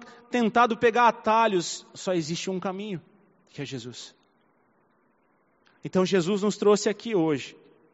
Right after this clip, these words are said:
porque ele deseja, ele confia em você,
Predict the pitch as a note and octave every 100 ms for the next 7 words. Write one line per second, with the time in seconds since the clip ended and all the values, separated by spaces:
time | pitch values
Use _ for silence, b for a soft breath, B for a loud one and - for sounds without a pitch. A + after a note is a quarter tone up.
0 | _ _ _ _ _ _ _ _ _ _
1 | _ _ _ _ _ - D#3 F#3 F3 F#3
2 | F3 D3+ E3+ E3 F3+ F3 - - D#3+ F3
3 | E3 C#3+ - F#3+ D3 C3+ - C#3